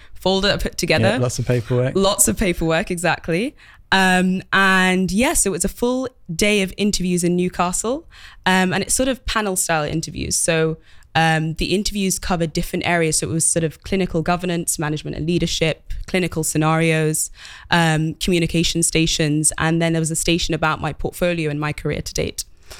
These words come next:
Speaker 1: Um, and then essentially after that, you then have to preference the jobs that are available.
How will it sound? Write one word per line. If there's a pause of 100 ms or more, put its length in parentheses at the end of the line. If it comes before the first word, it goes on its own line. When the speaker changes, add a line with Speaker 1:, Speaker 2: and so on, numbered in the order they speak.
(380)
Speaker 1:
Um, (240)
and
then
essentially
after
that, (440)
you
then
have
to
preference
the
jobs
that
are
available.